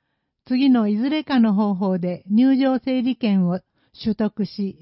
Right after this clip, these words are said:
来場してください。国税庁公式ラインから事前発行。申告希望日の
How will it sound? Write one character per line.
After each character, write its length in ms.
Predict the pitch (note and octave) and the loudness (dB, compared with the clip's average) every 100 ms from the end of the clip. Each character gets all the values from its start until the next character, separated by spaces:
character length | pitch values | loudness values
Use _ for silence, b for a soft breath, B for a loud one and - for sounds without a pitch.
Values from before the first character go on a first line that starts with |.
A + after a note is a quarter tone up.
| G3 | -6
来 280 | G#3+ A#3 | -2 0
場 180 | A3 G#3+ | 0 0
し 120 | - | -2
て 140 | - G#3 | -6 -6
く 100 | G3 | -4
だ 160 | F#3 F3 | -6 -6
さ 120 | F#3+ | -8
い。 120 | D#3 C#3+ _ _ _ _ _ _ _ _ _ _ _ _ - | -8 -12 _ _ _ _ _ _ _ _ _ _ _ _ -12
国 320 | A#3 - C4+ | -10 -6 -4
税 220 | C#4 A#3+ | -2 -4
庁 380 | - G3 F3+ E3 | -2 -4 -4 -8
公 220 | - C#4+ | -6 -4
式 260 | C4+ - C#4+ | -6 -10 -8
ラ 160 | C4+ C4+ | -2 0
イ 120 | A#3 | 0
ン 80 | F#3 | 0
か 180 | F#3 | -6
ら 200 | F3 E3 | -8 -8
事 160 | F3+ G3 | -6 -2
前 260 | B3 B3+ A#3 | 0 0 0
発 260 | B3 A#3 _ | -4 -8 _
行。 320 | - D#3+ D#3 - _ _ _ _ _ _ _ _ _ _ | -10 -8 -10 -16 _ _ _ _ _ _ _ _ _ _
申 360 | - C#4 C#4 | -10 -4 -2
告 320 | C4+ C4+ C4 B3 | -2 -2 -2 -4
希 200 | - B3 | -4 -4
望 280 | D4 C#4+ | -2 -2
日 100 | A3 | -2
の 260 | F#3 F3 F3 | -2 -2 -6